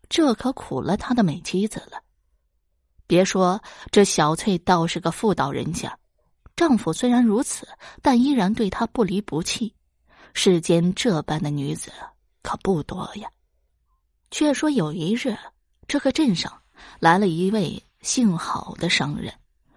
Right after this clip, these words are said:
以卖金石玉器为生。这个呢，是暴利买卖。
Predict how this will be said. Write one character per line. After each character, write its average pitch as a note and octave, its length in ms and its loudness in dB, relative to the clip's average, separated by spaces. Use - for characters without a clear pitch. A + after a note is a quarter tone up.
以 G3 140 6
卖 F#3+ 240 8
金 G3+ 260 2
石 F3+ 160 2
玉 G3 160 2
器 D#3 180 -2
为 D3+ 200 -6
生。 - 200 -6
这 F#3+ 200 6
个 E3 100 0
呢， D3+ 160 2
是 - 140 0
暴 F3 300 10
利 D#3+ 160 0
买 - 300 -4
卖。 - 200 -8